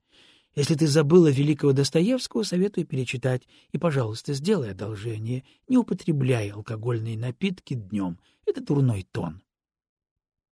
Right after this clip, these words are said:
Хорошо, коротко ответила она. Я могу рассчитывать на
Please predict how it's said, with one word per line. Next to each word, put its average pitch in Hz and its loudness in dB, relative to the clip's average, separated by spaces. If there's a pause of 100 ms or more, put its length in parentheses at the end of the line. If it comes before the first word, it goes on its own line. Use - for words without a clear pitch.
(120)
Хорошо, - -12 (600)
коротко 127 -8
ответила 101 -12
она. 92 -20 (520)
Я 135 4
могу 156 2
рассчитывать 127 -2
на 120 -2